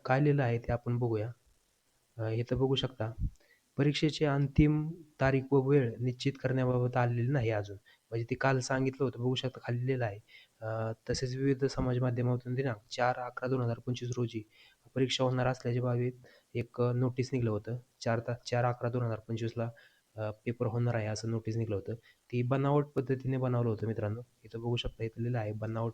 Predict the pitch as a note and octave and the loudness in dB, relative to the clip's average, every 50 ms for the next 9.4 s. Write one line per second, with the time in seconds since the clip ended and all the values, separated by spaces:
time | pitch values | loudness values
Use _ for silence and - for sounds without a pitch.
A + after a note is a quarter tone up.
0 | _ _ - - - B2 A#2+ A#2 A2+ A2+ A2+ A2 _ _ _ _ _ - - _ | _ _ -10 -6 -4 -4 -2 -4 -6 -6 -10 -14 _ _ _ _ _ -20 -20 _
1 | _ - - - A#2 A#2 A2+ A2+ - - A2+ A2+ A2+ B2+ D3 - _ _ _ _ | _ -18 -12 -8 -6 -4 -4 -4 -2 0 2 2 2 0 -2 -6 _ _ _ _
2 | - A#2+ A#2 A#2 A#2 A2+ G#2+ G2 F#2+ - G#2 G#2 G2+ - A2 A2+ G#2+ G#2+ G2+ G2 | 0 2 2 4 2 2 0 -2 -2 -2 -4 -4 -4 -4 -4 -4 -2 -2 -4 -4
3 | - - G2+ G2 G2 G#2 - _ _ - - - _ _ _ _ - B2 A#2+ C3+ | -6 -8 -10 -10 -10 -10 -14 _ _ -20 -20 -20 _ _ _ _ -4 0 2 2
4 | C3 C3 B2+ C3 B2 C3 C3 C3 B2+ B2+ C3 B2+ - - A#2 A#2+ - _ - A#2 | 2 2 0 0 0 0 2 0 0 -2 -4 -6 -4 -4 -4 -4 -4 _ 0 0
5 | A#2 A#2 - B2+ A#2 - C#3 C3 C3 C3 C3+ C3+ C3+ - _ - - _ _ _ | 0 0 0 -2 0 0 0 2 2 2 2 0 -2 -6 _ -20 -20 _ _ _
6 | _ _ - A#2 B2 - - C3+ B2+ - - D3 D3+ D#3 D#3+ D3 C3+ C#3 C#3 B2+ | _ _ 0 0 2 2 2 0 4 6 4 4 4 0 -2 -2 0 0 0 2
7 | - C3+ C3 - B2+ A#2 A2+ A2+ A2+ - - G#2 G#2 A2 A#2 A#2+ A2+ A#2 A#2 B2 | 0 0 0 0 0 0 0 0 -2 -2 -2 -2 -2 -2 -4 -2 0 0 0 0
8 | A#2+ - - - A#2 A2 G#2 G2+ F#2+ - A2+ B2 B2 - _ _ - A2+ A2+ A#2 | 0 -2 -4 -4 -2 -2 -2 -4 -4 -4 -6 -6 -6 -10 _ _ -4 0 2 2
9 | A2+ G#2+ G#2+ - G#2+ G2+ G2+ | 2 2 -2 -8 -12 -10 -10